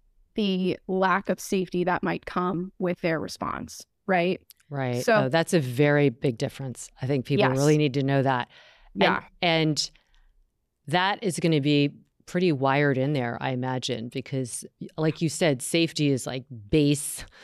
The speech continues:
Speaker 2: you know, our base need. And so how does one start to, first of all, maybe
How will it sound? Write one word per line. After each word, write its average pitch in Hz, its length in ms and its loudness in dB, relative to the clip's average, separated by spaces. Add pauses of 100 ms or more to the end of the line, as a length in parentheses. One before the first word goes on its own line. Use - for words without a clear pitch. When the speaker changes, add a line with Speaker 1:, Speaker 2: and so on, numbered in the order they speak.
(400)
Speaker 2:
you 160 100 0
know, 147 120 0
our 147 100 2
base 143 360 0
need. 139 420 -2 (180)
And 156 280 0
so 151 200 2
how 175 320 2
does 170 240 2
one 143 320 0
start 139 560 -2
to, 131 320 -2
first 214 260 0
of - 60 -2
all, 156 80 2
maybe 135 340 2